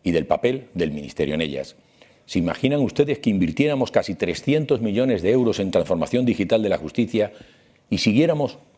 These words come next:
con un proceso penal de mil ochocientos ochenta y dos? Creo que ven claramente por dónde voy. De ahí que antes que nada tengamos que repensar bien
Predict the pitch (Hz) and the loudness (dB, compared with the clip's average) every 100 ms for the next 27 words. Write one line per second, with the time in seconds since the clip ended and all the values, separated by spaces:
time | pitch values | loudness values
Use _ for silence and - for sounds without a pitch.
0 | _ _ - 110 131 113 98 113 107 95 | _ _ 0 2 2 2 0 0 0 0
1 | 107 113 107 - - 95 110 110 101 98 | 0 0 -4 -16 -4 0 2 2 0 0
2 | 98 90 92 87 87 95 139 - - _ | 0 -2 -2 -2 2 2 2 -2 -20 _
3 | _ _ _ _ _ 113 104 80 80 - | _ _ _ _ _ 2 2 -2 -6 -8
4 | _ 80 87 78 78 73 78 67 64 67 | _ -2 -2 2 0 0 -2 -2 -2 -2
5 | - 65 60 - - - - _ - 95 | -2 -4 -4 -12 -20 -20 -20 _ 0 2
6 | 113 160 - _ _ _ _ - 110 123 | 2 -2 -8 _ _ _ _ 2 2 2
7 | 120 127 151 135 131 151 135 131 110 - | -2 0 2 2 0 0 0 0 0 0
8 | 98 95 160 127 165 175 | -2 2 2 2 0 -2